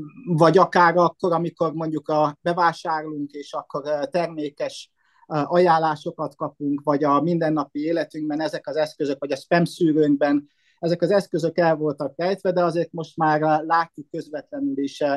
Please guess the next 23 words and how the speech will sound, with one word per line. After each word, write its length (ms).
ezeknek 460
az 100
eszközöknek 540
a 80
lehet-, 300
ben-, 320
alkalmazásában 840
rejlő 320
lehetőségeket. 880
Illetve 320
hát 160
itt 200
a, 240
a 80
hallgatók 760
között, 380
meg 160
a 60
megszólalók 680
között 320
nagyon 280
sok 280
ipari, 500